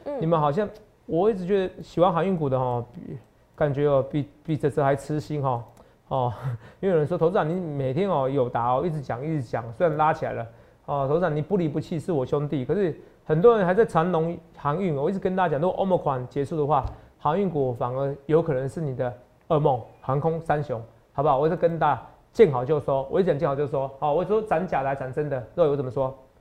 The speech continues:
Speaker 1: 呃，航运股、货柜股是涨假的。
Speaker 2: 嗯，涨假的，好。
Speaker 1: 对。然后航空的话是涨真的。
Speaker 2: 好，讲得很清楚。涨真的嘛，对不对？好，
Speaker 1: 因为疫情的关系。
Speaker 2: 技巧讲这些东西。
Speaker 1: 是。
Speaker 2: 外资卖超三十二亿，
Speaker 1: 三十二。
Speaker 2: 不多啊，
Speaker 1: 是。
Speaker 2: 肉友你想过吗？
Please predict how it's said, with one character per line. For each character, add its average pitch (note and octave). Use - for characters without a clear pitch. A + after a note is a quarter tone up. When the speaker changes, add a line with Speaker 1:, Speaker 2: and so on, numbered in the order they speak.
Speaker 1:
呃， G3
航 G3+
运 C4
股、 F3
货 C#4+
柜 A#3
股 C#3+
是 G3
涨 F3
假 G2+
的。 -
Speaker 2:
嗯， -
涨 D3
假 C3
的， A#2+
好。 C#3
Speaker 1:
对。 -
然 C#3
后 -
航 C#3+
空 B3+
的 A#3
话 A3
是 A3
涨 G3
真 F#3+
的。 -
Speaker 2:
好， -
讲 D3
得 -
很 -
清 -
楚。 -
涨 -
真 F3
的 E3+
嘛， C3+
对 C#3
不 C3+
对？ C#3+
好， B2+
Speaker 1:
因 -
为 A#3
疫 -
情 D3
的 C3+
关 -
系。 -
Speaker 2:
技 -
巧 -
讲 -
这 D3
些 D3
东 C#3+
西。 C3+
Speaker 1:
是。 F3+
Speaker 2:
外 G3+
资 E3+
卖 E3+
超 D3+
三 D3
十 C3+
二 C3+
亿， C3+
Speaker 1:
三 -
十 -
二。 E3+
Speaker 2:
不 A3
多 A3+
啊， A3
Speaker 1:
是。 A3
Speaker 2:
肉 G3+
友 F3
你 G3
想 E3+
过 F3+
吗？ E3